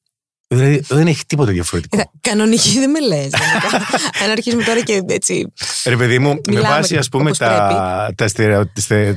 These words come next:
Speaker 1: τις, τα, μπλα, μπλα, θα το φτιάξεις
Speaker 2: Πειράζει,
Speaker 1: αυτό.
Speaker 2: ήταν
Speaker 1: Τα
Speaker 2: ωραία.
Speaker 1: στερεότυπα της, το στερεότυπο της, ε, κανονικότητας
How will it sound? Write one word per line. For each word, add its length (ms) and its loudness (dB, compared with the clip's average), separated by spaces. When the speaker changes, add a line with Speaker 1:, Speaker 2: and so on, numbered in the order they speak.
Speaker 1:
τις, 240 0
τα, 300 2
μπλα, 440 2
μπλα, 140 2
θα 440 0
το 60 -2
φτιάξεις 320 -2
Speaker 2:
Πειράζει, 200 0
Speaker 1:
αυτό. 20 4
Speaker 2:
ήταν 40 -4
Speaker 1:
Τα 40 -4
Speaker 2:
ωραία. 120 0
Speaker 1:
στερεότυπα 680 0
της, 220 -2
το 100 -2
στερεότυπο 460 0
της, 300 -2
ε, 420 0
κανονικότητας 960 0